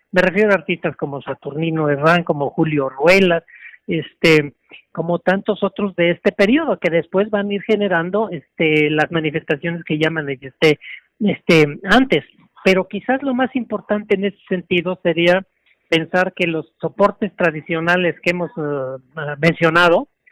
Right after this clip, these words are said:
han sido superados por la posibilidad de distribución tan amplia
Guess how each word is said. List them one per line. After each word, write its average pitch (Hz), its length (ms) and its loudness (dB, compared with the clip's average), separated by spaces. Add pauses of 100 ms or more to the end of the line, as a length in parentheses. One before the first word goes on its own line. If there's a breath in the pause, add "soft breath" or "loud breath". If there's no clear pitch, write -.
(220 loud breath)
han 220 160 -2
sido 254 220 0
superados 190 580 0
por 160 180 -4
la 156 100 -2
posibilidad 160 760 -4
de 196 80 -8
distribución 170 720 -8
tan 175 220 0
amplia 175 360 -2